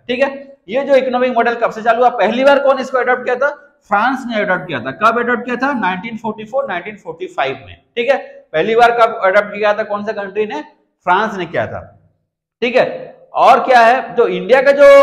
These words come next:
mixed economy इसलिए आया क्योंकि जो capital economy था ना, वो stagnant हो गया था। Stagnant मतलब रुक गया था, उसका development हो नहीं रहा था।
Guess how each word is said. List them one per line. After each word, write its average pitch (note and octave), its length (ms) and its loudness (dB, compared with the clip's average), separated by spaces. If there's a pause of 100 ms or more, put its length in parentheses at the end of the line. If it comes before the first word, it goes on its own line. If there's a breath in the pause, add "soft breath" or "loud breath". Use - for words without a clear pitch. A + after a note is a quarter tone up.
(340)
mixed A3+ 260 -6
economy B3+ 380 -6
इसलिए A#3+ 340 -2
आया A#3+ 320 8
क्योंकि A#3+ 380 -6
जो C4 200 4 (140)
capital C4 400 -2
economy B3 340 -8
था A3+ 180 -2
ना, G3 360 -6 (200)
वो C4+ 280 0
stagnant A3+ 540 -2
हो A3 140 0
गया B2 160 -6
था। F#2 180 -16
Stagnant F#3+ 360 -10
मतलब B3 300 0
रुक C4 160 0
गया F3+ 180 2
था, D3 100 -2
उसका E3 180 -2
development G#3+ 580 0
हो G#3+ 120 4
नहीं A3+ 200 2
रहा A#2 120 -4
था। F#2 120 -14